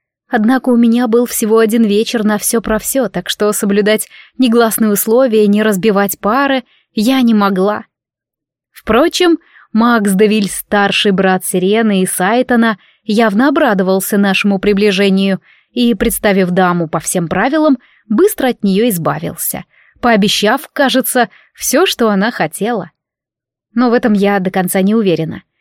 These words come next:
Хитрец прикрылся щитом и на всякий случай сделал его непрозрачным. Правильно, в общем-то. В Академии Сантор нас учили читать по губам. Другое дело, что я оказалась ужасно бездарна в данной науке.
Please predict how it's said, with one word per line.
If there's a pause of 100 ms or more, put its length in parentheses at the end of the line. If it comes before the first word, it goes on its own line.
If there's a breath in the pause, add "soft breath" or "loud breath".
(160)
Хитрец
прикрылся
щитом
и
на
всякий
случай
сделал
его
непрозрачным. (580)
Правильно,
в
общем-то. (840)
В
Академии
Сантор
нас
учили
читать
по
губам. (400)
Другое
дело,
что
я
оказалась
ужасно
бездарна
в
данной
науке.